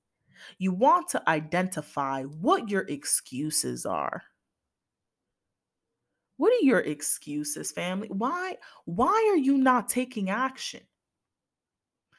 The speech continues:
What stops you from taking action? Is it fear?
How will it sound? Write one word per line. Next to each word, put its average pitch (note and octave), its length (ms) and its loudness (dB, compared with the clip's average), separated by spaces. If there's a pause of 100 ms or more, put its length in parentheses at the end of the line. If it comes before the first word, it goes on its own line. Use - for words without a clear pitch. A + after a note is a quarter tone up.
(120)
What B3 340 -2
stops A#3+ 680 2
you C#3 260 -4
from D#3+ 300 -4
taking G#3 680 -4
action? B3 640 -6 (1300)
Is D#3 160 0
it D3 140 -2
fear? F#3 720 -4